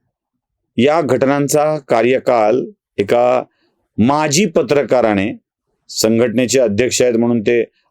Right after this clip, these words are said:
आजी पत्रकार अशा अर्थाने ते चाललं जातं. त्यांनी दोन हजार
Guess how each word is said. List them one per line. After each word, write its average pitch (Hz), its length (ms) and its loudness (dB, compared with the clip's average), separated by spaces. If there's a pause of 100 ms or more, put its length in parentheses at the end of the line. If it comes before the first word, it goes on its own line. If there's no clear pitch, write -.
आजी 117 220 0
पत्रकार 120 600 0
अशा 110 380 0
अर्थाने 107 400 -2
ते 92 120 0
चाललं 92 320 0
जातं. 85 360 -2 (920)
त्यांनी 110 680 0 (960)
दोन 123 260 -2
हजार 131 260 0